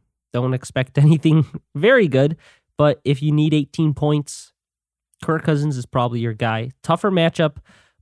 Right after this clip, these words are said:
but, uh, New Orleans, uh, they're, they're a little bit in shambles. They're a little bit in shambles. Dalvin Cook, this is the interesting one. On Sleeper, he's only started in eighty-four percent of leagues. People are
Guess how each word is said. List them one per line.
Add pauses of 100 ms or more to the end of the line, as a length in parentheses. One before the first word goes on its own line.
but,
uh,
New
Orleans,
uh, (180)
they're,
they're
a
little
bit
in
shambles. (240)
They're
a
little
bit
in
shambles. (1000)
Dalvin
Cook,
this
is
the
interesting
one. (320)
On
Sleeper,
he's
only
started
in
eighty-four
percent (100)
of
leagues. (320)
People
are